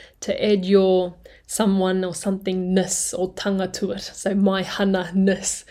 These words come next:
to it, <laughs> so that someone could pick it up, engage with it, and observe and know, "Oh, that's so-and-so's pounamu," or, "That's the impact that they made."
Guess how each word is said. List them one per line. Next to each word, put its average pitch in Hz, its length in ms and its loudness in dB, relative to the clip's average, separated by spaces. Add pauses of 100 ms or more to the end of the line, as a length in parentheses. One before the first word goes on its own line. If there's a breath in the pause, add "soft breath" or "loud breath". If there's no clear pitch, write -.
(340 loud breath)
to 202 240 4
it, 185 120 2
<laughs> - 280 -12
so - 300 0
that 185 160 0
someone 233 420 0
could 196 160 -4
pick 196 180 -6
it 190 80 2
up, 185 220 -4 (380 loud breath)
engage 196 400 2
with 208 240 -2
it, - 280 -2 (160 loud breath)
and 185 140 2
observe 190 600 2
and 180 280 0
know, 202 500 0
"Oh, 240 220 4
that's 208 240 0
so-and-so's 196 560 0
pounamu," 180 500 -6 (220)
or, 180 180 0
"That's 202 300 -2
the 185 160 -2
impact 202 460 2
that 175 160 -4
they 190 160 4
made." 180 340 -6